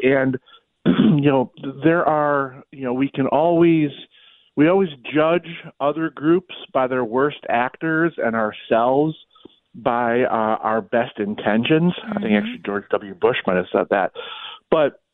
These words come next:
Speaker 1: um, you know, but when we're talking about things like affirmative action, when we're talking about, about, you know, you know, quotas for college one way or the other, I think it is important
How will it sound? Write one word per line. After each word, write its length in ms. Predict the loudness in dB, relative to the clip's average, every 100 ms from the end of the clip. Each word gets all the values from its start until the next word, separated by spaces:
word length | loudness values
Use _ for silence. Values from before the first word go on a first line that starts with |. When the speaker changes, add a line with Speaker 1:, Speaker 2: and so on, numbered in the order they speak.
| _ _ _ _ _ -12 -2
Speaker 1:
um, 340 | 2 2 0 -2
you 140 | 2
know, 120 | 2 2
but 280 | 2 2
when 220 | 4 4 4
we're 100 | 2 0
talking 380 | -2 -2 -2 -2
about 420 | 2 2 2 0 -2 -16 -20 -20 _ 0
things 320 | 2 2 0
like 300 | 0 2 0 -4 -10 -12 -18 -8 -6
affirmative 580 | -4 -2 -2 0 0 0
action, 540 | -2 -4 -6 -8 -10 -18 -18 -2
when 140 | 2
we're 100 | 2 2
talking 500 | -2 -4 -4 -2 -2
about, 460 | 0 0 0 -4 -8 -20 _ _ _
about, 460 | -4 0 0 0 -2 -8 -6
you 80 |
know, 300 | -2 0 0 0
you 60 |
know, 200 | 0 0 -4
quotas 640 | -10 0 4 4 4 4 2 -2 -2
for 180 | 0 -2 -6
college 440 | -2 0 0 -2 -2
one 240 | -4 -2 0
way 100 | 2
or 120 | 4
the 120 | 4
other, 280 | 2 2 0 -4 -14 -18 -4
I 120 | 0
think 200 | 2 2
it 100 | 4
is 140 | 4 4
important 560 | 0 0 -2 -2 -6